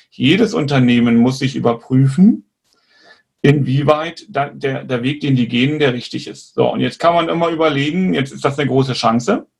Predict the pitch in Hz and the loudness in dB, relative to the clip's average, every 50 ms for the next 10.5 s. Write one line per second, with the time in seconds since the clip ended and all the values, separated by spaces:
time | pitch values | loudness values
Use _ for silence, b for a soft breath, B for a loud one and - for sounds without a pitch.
0 | b b b b b b b 135 135 135 135 135 135 131 143 147 143 - - - | b b b b b b b 2 2 4 4 2 2 2 2 0 -2 -6 -8 -6
1 | 135 131 - 131 123 127 135 143 151 151 151 147 143 - - 135 123 - - - | -6 -6 -6 -6 -4 -2 -2 0 0 -2 -2 -4 -8 -6 -4 -2 -2 -2 -4 -6
2 | 170 160 147 147 143 135 127 127 127 131 151 156 156 156 165 160 156 156 170 202 | -4 -4 -2 -2 0 0 0 0 0 0 0 0 0 0 -2 -2 -4 -4 -4 -6
3 | 254 - _ _ _ _ _ _ b b b b b b b 143 135 143 143 151 | -10 -10 _ _ _ _ _ _ b b b b b b b 0 2 2 2 2
4 | 143 143 147 147 143 139 143 135 135 - - 151 151 151 156 156 156 147 143 135 | 0 -6 -6 -6 -6 -10 -10 -10 -12 -8 -6 -4 -2 0 0 0 0 0 0 -4
5 | 131 - 143 147 147 151 143 135 127 127 147 151 - - - 160 165 165 165 160 | -2 2 4 4 4 4 2 2 0 0 0 -2 -4 -4 -2 -2 0 0 -2 -2
6 | 151 160 160 160 156 156 b b b b b b b b b - - 147 143 135 | -2 -2 -2 -2 -4 -6 b b b b b b b b b 2 4 4 6 6
7 | 135 131 131 139 147 147 151 156 139 - 156 156 175 220 - - - - 139 151 | 4 4 4 2 2 0 -4 -4 -6 -6 -4 -4 -4 -4 -4 -6 -6 -4 -2 -2
8 | 151 147 151 147 143 135 131 127 127 127 117 113 113 110 - - 123 120 120 117 | 0 0 0 0 2 2 2 2 2 0 0 -2 -8 -10 -8 -8 -6 -6 -6 -8
9 | - - 117 117 - 143 143 139 139 156 147 143 135 131 - - - - 110 - | -10 -12 -12 -10 -4 -4 -4 -2 -2 -2 0 0 0 0 -2 -8 -14 -12 -12 -12
10 | - 120 117 - 143 - - - _ | -10 -12 -14 -14 -14 -20 -20 -20 _